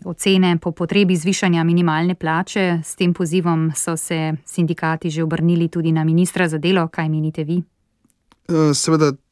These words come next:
Speaker 2: ta želja po dvigu minimalnih plač je,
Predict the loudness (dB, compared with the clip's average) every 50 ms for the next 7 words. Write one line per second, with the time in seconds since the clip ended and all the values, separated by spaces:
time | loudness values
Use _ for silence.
0 | _ _ _ _ _ _ _ _ _ _ _ _ _ -2 0 0 2 0 0 0
1 | 0 0 0 0 0 -2 -2 -2 -2 -2 0 0 0 0 0 0 0 0 0 0
2 | 0 0 0 -2 -2 -2 -4 -4 -4 -2 -2 0 0 0 -2 -6 -8 -10 -10 _
3 | _ _ _ _ _ _ _ _ _ _ _ _ _ _ _ _ _ -4 0 2
4 | 2 2